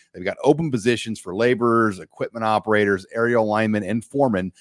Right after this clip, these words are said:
Bauer Underground, searching for the best in construction. Visit bauer underground dot com to learn more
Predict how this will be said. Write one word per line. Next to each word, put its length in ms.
Bauer 260
Underground, 480
searching 300
for 80
the 100
best 440
in 100
construction. 600
Visit 280
bauer 280
underground 340
dot 200
com 220
to 60
learn 280
more 520